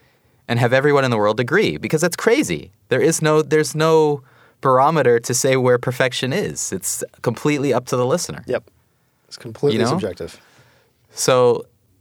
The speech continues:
Speaker 1: yeah, again, I, I think you can disagree, but you can't get into the mindset of, "You're wrong, this is the way it has to be," because that's never the case.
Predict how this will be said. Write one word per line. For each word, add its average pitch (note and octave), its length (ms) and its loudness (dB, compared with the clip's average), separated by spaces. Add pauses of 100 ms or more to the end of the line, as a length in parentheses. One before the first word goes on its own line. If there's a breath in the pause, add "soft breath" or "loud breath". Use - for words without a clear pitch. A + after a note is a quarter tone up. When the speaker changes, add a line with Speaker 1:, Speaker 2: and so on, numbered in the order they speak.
Speaker 1:
yeah, D#3 260 -2
again, A#2+ 300 0
I, A#2+ 260 -2
I B2+ 40 0
think C3+ 280 -4
you C3 80 -4
can B2+ 140 -4
disagree, C#3 520 -2
but A2 220 -4
you A2+ 60 -10
can't B2+ 440 -2
get A#2+ 240 0
into A2 280 -6
the G#2 120 -4
mindset G2+ 500 -2
of, F2+ 260 -2 (240 loud breath)
"You're A2+ 280 4
wrong, F#2 680 -2
this A2 240 -2
is G2+ 100 -2
the G2+ 80 0
way F2+ 160 0
it D#2 60 -6
has - 360 -2
to - 80 -12
be," - 260 -14 (200)
because G2 280 -6
that's A2+ 260 -2
never A#2 260 -2
the D#2 100 -8
case. - 420 -12